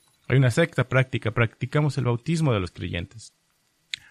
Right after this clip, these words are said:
Practicamos el bautismo de los creyentes y esto es coordinado por el Señor Jesús como un acto público de reconocimiento del señorío de Cristo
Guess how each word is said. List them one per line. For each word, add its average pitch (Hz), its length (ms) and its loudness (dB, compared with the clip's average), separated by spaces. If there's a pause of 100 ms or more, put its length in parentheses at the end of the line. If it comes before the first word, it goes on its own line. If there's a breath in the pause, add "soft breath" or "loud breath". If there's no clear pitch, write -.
(220 loud breath)
Practicamos 123 560 0
el 131 80 2
bautismo 120 440 -2
de 117 60 2
los 107 100 -2
creyentes 135 360 -2
y 143 60 2
esto 143 180 0
es 139 120 -2
coordinado 131 480 2
por 120 160 2
el 107 100 0
Señor 127 320 -2
Jesús 170 300 -2
como 139 180 0
un 135 120 2
acto 151 280 2
público 185 560 -2
de 104 120 0
reconocimiento 127 760 0
del 113 100 2
señorío 117 380 -2
de 123 120 -2
Cristo - 400 -4